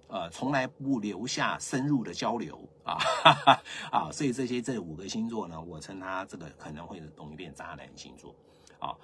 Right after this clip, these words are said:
所以说呢，大家要留意一下，其实这只是一个说法啊。桃园西区福伦社啊，Y U K P，哦，你是桃园西区福伦社的啊，还是说你认为我去那里分享很棒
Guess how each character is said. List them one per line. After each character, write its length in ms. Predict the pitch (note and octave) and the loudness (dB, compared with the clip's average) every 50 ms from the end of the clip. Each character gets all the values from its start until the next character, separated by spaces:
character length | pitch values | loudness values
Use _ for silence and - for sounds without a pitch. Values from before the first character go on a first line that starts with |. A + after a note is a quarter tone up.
| - - - | -20 -20 -16
所 160 | - - C#3 | -2 2 2
以 80 | C#3 B2 | 2 4
说 220 | A#2 A#2+ A2+ A#2+ | 2 0 0 0
呢， 260 | A#2 A#2 A2+ A#2 A#2 - - - | 0 -2 -2 -4 -4 -6 -10 -4
大 140 | - A2+ A2 | -2 0 0
家 120 | G2+ G2+ G#2 | 2 2 0
要 60 | G2+ | -2
留 220 | F2+ D2+ D#2+ F#2+ | -4 -6 -6 -6
意 80 | A2+ G#2+ | -6 -6
一 100 | E2 D2+ | -6 -8
下， 220 | D2+ - D2+ C2+ | -8 -8 -8 -10
其 160 | - - A#2+ | -8 -8 -6
实 100 | A#2 C3+ | -6 -4
这 140 | C3+ C3+ B2+ | -4 -4 -6
只 60 | G#2+ | -6
是 60 | - - | -8 -12
一 20 | |
个 100 | E2 F#2 | -12 -10
说 280 | - - - G#2+ G2+ G#2+ | -10 -10 -8 -8 -10 -10
法 160 | - - - - - - - _ _ | -10 -12 -14 -16 -20 -20 -20 _ _
啊。 200 | - F2+ D#2+ - - - - - - - - | -6 -6 -6 -6 -6 -14 -20 -20 -20 -16 0
桃 300 | - A#2+ D#3+ G#3 A#3 A3 | 4 6 6 6 6 2
园 280 | E3 C#3 C#3 D3 D#3+ | 2 2 0 0 0
西 320 | D#3+ - - - G3+ G3 F#3+ | 0 0 0 0 -2 -4 -6
区 300 | E3 - - F#3+ F#3+ F3+ | -6 -6 -6 -6 -8 -10
福 260 | - - - - D3 | -10 -6 -4 -2 -2
伦 200 | C3+ G#2 A#2 C#3+ | 0 0 -2 -2
社 280 | C#3+ - F3+ - - - - - | -2 -2 -4 -6 -8 -10 -18 -2
啊 260 | - D3 E3 F#3+ - - - - - - - | 2 2 2 2 2 -4 -12 -20 -20 -6 -2
，Y 140 | G3+ G#3 G#3 | 0 2 2
U 180 | G#3+ G#3 G#3+ | 4 2 2
K 240 | G#3 - - G3+ G#3+ | 0 2 2 0 0
P， 320 | G#3 - - G#3+ A3 A#3 - - - - - - - - - - - - | 0 -2 0 0 0 0 -2 -6 -16 -20 -20 -20 -20 -20 -20 -20 -18 -8
哦， 520 | - A#3 C4 C#4 B3 F3+ B2 - - - - - - - - - - - | -6 -2 -2 0 0 0 -2 -4 -6 -10 -14 -18 -20 -20 -20 -20 -6 0
你 160 | C#3 B2 A2+ | 2 2 2
是 380 | A2+ - G#3 F#3+ F3 D#3+ C#3+ C3+ - - | 2 0 0 0 0 0 0 -2 -2 -4
桃 180 | - - D#3 F3 | -2 -2 -2 -2
园 120 | F3 F3+ | -2 -4
西 140 | E3+ - G3+ | -6 -6 -6
区 160 | F3 G3+ G3+ | -6 -6 -6
福 200 | F3 - B2+ C3+ | -6 -4 -4 -4
伦 140 | D#3+ - G#3 | -2 -2 -4
社 240 | - - C4 C#3+ - | -4 -4 -4 -4 -2
的 80 | - C2 - - - | -4 -6 -8 -10 -6
啊， 200 | - - G2 F2+ | 0 0 2 2
还 140 | - C#3 D3 | 2 -2 -4
是 80 | E3 E3+ | -4 -6
说 180 | D#3+ F3 F3+ | -6 -4 -2
你 80 | D#3 A2 | -2 -2
认 160 | - E3+ E3+ | -2 -2 -2
为 80 | D3 B2 | -2 -2
我 100 | G#2+ F#2+ | -2 -4
去 140 | - - | -4 -4
那 80 | D3 D3+ | -4 -4
里 80 | B2 - | -6 -6
分 220 | - - F3 F#3 | -8 -8 -8 -6
享 200 | - - E2+ F#2 | -6 -6 -8 -8
很 140 | - D#2 C#2 | -10 -12 -6
棒 240 | - G2+ F#2 - | -4 -4 -4 -4